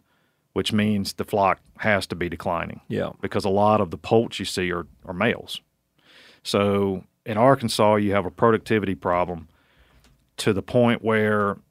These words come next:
Speaker 1: their harvest has declined. They've gone through a number of season changes.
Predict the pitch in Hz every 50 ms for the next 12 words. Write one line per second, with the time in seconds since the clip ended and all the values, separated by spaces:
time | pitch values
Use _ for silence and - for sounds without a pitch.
0 | _ - 104 110 98 90 - 113 110 113 110 107 98 - - 101 87 - 92 -
1 | - 104 101 98 98 98 98 95 95 92 - - 107 101 98 92 107 107 101 101
2 | 104 101 98 - 107 101 101 101 101 101 98 - 98 104 104 104 104 110 113 117
3 | 110 110 104 104 101 101 98 - _ _ _ _ _ _ _ _ _ _ - 98
4 | 98 95 90 87 87 - - - - 113 110 113 107 110 104 98 - - 107 101
5 | 107 110 110 98 104 101 101 92 - - -